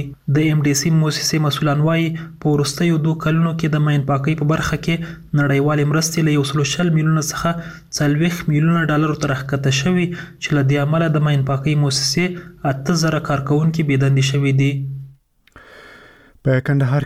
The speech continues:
Speaker 2: کې یوه کلي یا د ښي لاس موټرو ته د اسنادو د ورکړې لړۍ روانه ده، خو د دغو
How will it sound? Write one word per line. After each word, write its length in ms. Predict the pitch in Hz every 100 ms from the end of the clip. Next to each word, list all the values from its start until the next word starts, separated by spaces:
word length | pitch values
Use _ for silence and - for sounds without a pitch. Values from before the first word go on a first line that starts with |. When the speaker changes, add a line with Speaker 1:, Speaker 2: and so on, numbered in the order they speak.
| -
Speaker 2:
کې 520 | 131 123 104 - 135 113 104
یوه 400 | 110 107 110 120 123 127 -
کلي 240 | - 113 117
یا 80 | 110 104
د 80 | 98
ښي 160 | - 170 160
لاس 180 | 156 -
موټرو 320 | 143 139 151 139
ته 100 | 151
د 80 | 127
اسنادو 540 | 107 - 117 110 107 104
د 100 | 107 101 92
ورکړې 680 | 110 - 117 110 110 175 117 104
لړۍ 360 | 101 98 98 98 - 131 113 107
روانه 420 | 101 95 104 123 127
ده، 60 | 131
خو 140 | 135 - - - - - -
د 320 | 113 107 101 104
دغو 240 | 127 120